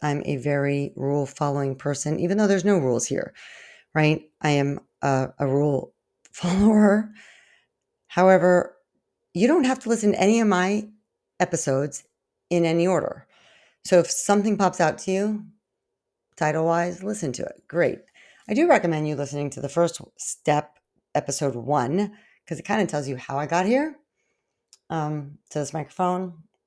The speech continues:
which back then was not a microphone. It was just me talking into my cell phone.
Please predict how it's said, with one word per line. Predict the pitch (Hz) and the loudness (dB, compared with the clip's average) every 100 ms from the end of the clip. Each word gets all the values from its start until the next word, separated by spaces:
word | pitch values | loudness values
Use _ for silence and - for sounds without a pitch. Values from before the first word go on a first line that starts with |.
| _ | _
which | - 147 | -10 -8
back | - 139 | -6 -4
then | 147 147 | -4 -4
was | 151 143 | -6 -6
not | 147 147 | -6 -4
a | |
microphone. | 147 143 - 156 156 | -6 -8 -8 -6 -6
It | 156 | -8
was | 139 | -8
just | 143 - | -10 -10
me | 135 | -8
talking | 135 - 147 | -8 -8 -8
into | 139 143 | -8 -8
my | 143 | -2
cell | 160 | 0
phone. | 160 208 226 | 2 0 0